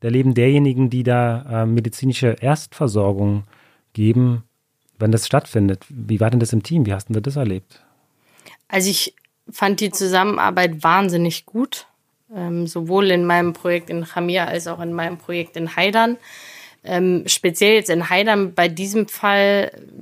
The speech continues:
Speaker 2: wo die Kriegsverletzten kamen, hat das wirklich Hand in Hand funktioniert. Also wir waren ja jemenitische Ärzte gewesen und eben Ärzte von Ärzte ohne Grenzen und es läuft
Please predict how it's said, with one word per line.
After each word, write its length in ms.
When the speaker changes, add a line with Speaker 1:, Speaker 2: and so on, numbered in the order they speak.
Speaker 2:
wo 100
die 140
Kriegsverletzten 880
kamen, 580
hat 220
das 180
wirklich 380
Hand 180
in 180
Hand 220
funktioniert. 800
Also 300
wir 180
waren 280
ja 340
jemenitische 800
Ärzte 440
gewesen 580
und 180
eben 240
Ärzte 380
von 380
Ärzte 380
ohne 200
Grenzen 720
und 420
es 200
läuft 320